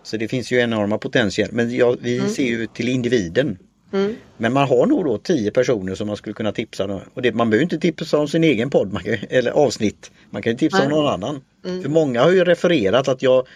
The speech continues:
Speaker 1: när de kommer som gäst, jag lyssnade på det avsnittet innan
Speaker 2: Mm.
Speaker 1: för att förbereda
Speaker 2: Mm.
Speaker 1: mig. Eller
Speaker 2: Ja.
Speaker 1: jag tyckte det här avsnittet var roligt.
Speaker 2: Ja.
Speaker 1: Men ja, det hade varit j-, jätte, om alla gör det. För det, och då kan man ju kanske lyssna och tänka, gör inte alla det? Men då får man gå till sig själv.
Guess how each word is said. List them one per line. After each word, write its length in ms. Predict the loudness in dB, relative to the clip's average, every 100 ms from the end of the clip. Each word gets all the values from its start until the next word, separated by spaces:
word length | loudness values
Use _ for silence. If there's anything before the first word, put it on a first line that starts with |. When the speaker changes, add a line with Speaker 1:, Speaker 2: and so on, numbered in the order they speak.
| -20 -16 -2
Speaker 1:
när 100 | -2
de 100 | 0
kommer 220 | 0 0
som 180 | 2 2
gäst, 220 | 0 0
jag 160 | 0
lyssnade 420 | 2 -4 -2 0 0
på 120 | 0
det 140 | 2
avsnittet 500 | 2 0 -6 -10 -8
innan 500 | -4 -2 -2 -6 -4
Speaker 2:
Mm. 160 | -4 -4
Speaker 1:
för 60 | -6
att 80 |
förbereda 420 | 0 0 2 0 0
Speaker 2:
Mm. 160 | -4
Speaker 1:
mig. 200 | -4 -2
Eller 160 | -2 -2 -2
Speaker 2:
Ja. 200 | 2 2
Speaker 1:
jag 80 | 2
tyckte 140 | 0
det 60 | 0
här 100 | 0
avsnittet 380 | 0 -4 -10 -4
var 100 | -4
roligt. 240 | -4 -12 -20 -20 -18 -2
Speaker 2:
Ja. 280 | 0 0 -8 _ -2
Speaker 1:
Men 340 | 0 0 2
ja, 160 | 2 4
det 80 |
hade 180 | 4 4
varit 180 | 0 -2
j-, 300 | -4 -4 -2
jätte, 360 | 0 -2 0 -2
om 140 | 2
alla 200 | 2 4
gör 240 | 4 2 2
det. 140 | 2
För 100 | 2
det, 160 | 0 -2 -8 -20 -20 _ _
och 100 | -4
då 100 | -2
kan 160 | 0 2
man 140 | 2
ju 120 | 0
kanske 320 | 0 0 2
lyssna 300 | 2 0 -2
och 80 | -2
tänka, 260 | 0 0 -4
gör 400 | 0 0 2 0
inte 220 | 0 -2
alla 200 | 0 2
det? 180 | 0 -2 _ _ _ -10
Men 120 | -8
då 80 | -4
får 100 | -2
man 160 | 0
gå 120 | 0
till 160 | -2 0
sig 100 | 0
själv. 220 | 0 -2